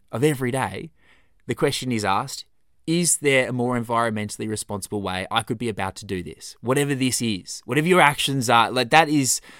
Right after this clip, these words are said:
I feel like that is where we all know we need to be. That's where all of the top scientists are telling us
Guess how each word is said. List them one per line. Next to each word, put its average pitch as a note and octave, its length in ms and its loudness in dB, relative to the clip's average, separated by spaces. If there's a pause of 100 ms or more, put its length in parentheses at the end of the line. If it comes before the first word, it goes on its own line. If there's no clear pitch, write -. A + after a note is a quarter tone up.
(120)
I - 80 -4
feel G3+ 120 6
like E3 180 6
that C#3 160 4
is C3 160 2
where B2 160 2
we A2+ 140 4
all A#2 180 2
know A2 260 4
we G#2 140 -2
need G#2 240 -4
to - 100 -10
be. G#2 140 -4
That's F#2+ 260 -6
where G#2 200 -4
all D#3+ 240 6
of C3 80 2
the C3 80 -2
top B2 260 0
scientists G#2 680 -2
are - 20 -4
telling G#2 380 -4
us F#2+ 280 -6